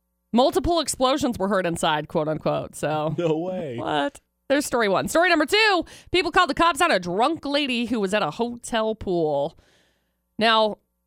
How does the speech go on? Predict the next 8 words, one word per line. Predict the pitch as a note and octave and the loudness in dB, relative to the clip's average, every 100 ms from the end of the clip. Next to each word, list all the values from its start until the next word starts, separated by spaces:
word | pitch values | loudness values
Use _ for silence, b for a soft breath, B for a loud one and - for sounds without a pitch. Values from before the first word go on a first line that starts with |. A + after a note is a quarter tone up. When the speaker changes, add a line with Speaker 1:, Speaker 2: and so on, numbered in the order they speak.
| _ | _
Speaker 1:
she | - - D#4 | -8 -2 0
was | C#4+ B3 | 0 -2
being | C4 B3+ A#3 A3 G#3+ - | -2 0 0 0 -4 -8
verbally | G3 F4 G#4+ F4+ E4 C#4 B3 B3+ - | 0 2 4 4 2 2 2 0 2
aggressive, | A#3+ A3+ C4 C4 - F3 F3 A3 - _ _ _ _ - | 2 4 2 2 0 0 0 -4 -12 _ _ _ _ -6
said | - G3+ | 0 0
the | F3+ F#3+ | 4 4
officer. | E3+ - F#3 G3+ G3 C4+ | 4 2 -2 -2 0 -2